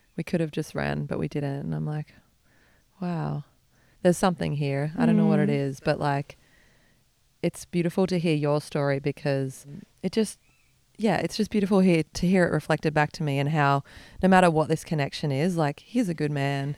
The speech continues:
Speaker 2: Mm.
Speaker 1: and he understands a woman and he's conscious and he's aware, and I want that in my life. Like, that is really special, whatever it is.
Speaker 2: And you've attracted that, I mean, because you're the mirror of that, and just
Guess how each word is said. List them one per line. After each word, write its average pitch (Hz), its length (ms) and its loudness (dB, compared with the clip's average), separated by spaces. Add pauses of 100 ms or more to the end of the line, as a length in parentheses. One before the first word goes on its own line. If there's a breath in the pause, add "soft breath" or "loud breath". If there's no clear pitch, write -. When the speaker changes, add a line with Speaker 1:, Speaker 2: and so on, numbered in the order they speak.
(100)
Speaker 2:
Mm. 214 260 6
Speaker 1:
and 165 100 4
he 180 100 2
understands 147 540 -2
a 139 40 -6
woman 139 540 -4
and 139 480 -6 (240)
he's - 320 -12
conscious 143 420 -6
and 143 100 -2
he's 143 160 -2
aware, 135 420 -2
and 131 240 -6 (400 soft breath)
I 165 120 2
want 175 240 0
that 135 140 0
in 135 100 -2
my 131 140 -4
life. 131 380 -4
Like, 143 160 -8
that 143 160 -2
is 147 180 -4
really 139 260 -4
special, 131 440 -6
whatever 135 380 -6
it 131 100 -10
is. - 460 -12 (760 loud breath)
Speaker 2:
And 240 120 10
you've 262 180 6
attracted 202 680 2 (240)
that, 190 420 2 (100)
I 190 120 2
mean, 180 480 2
because 196 360 -2
you're 202 160 2
the 202 100 2
mirror 190 300 2
of 185 140 0
that, 180 240 0
and 180 120 0
just - 320 -4